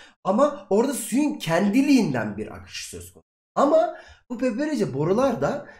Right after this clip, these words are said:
belediyenin tazyiğiyle gelen bir, e, durum olduğu için, yani alttan bir suni tazik olduğu için, çünkü aşağıdan yukarıya doğru gidiyor.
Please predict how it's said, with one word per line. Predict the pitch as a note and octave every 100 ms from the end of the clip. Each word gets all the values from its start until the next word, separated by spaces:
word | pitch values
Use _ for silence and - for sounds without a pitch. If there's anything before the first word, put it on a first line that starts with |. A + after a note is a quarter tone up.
| _ -
belediyenin | D3+ E3 F3+ A3+ D4 D4+
tazyiğiyle | - D3 C#3 C#3+ E3+ B3 A3+
gelen | C#3+ B2+ A#2 G#2 G2+
bir, | G#2+ - - - _
e, | G#2+ G#2 A2
durum | C#3 E3
olduğu | D#3 D3 D3
için, | B2 - C#3
yani | B2+ B2+ C#3+ C3+ -
alttan | A2+ B2+ - F3+
bir | D3+ E3 -
suni | - C#3+ D3 D#3+
tazik | - C3 C3+ D3+ -
olduğu | B2 D#3+
için, | G#3+ -
çünkü | - A#2
aşağıdan | A#2+ - B2
yukarıya | A3 G#3+ G3 G3 F#3+
doğru | C3 G2
gidiyor. | F#2 A2 A3+ D#4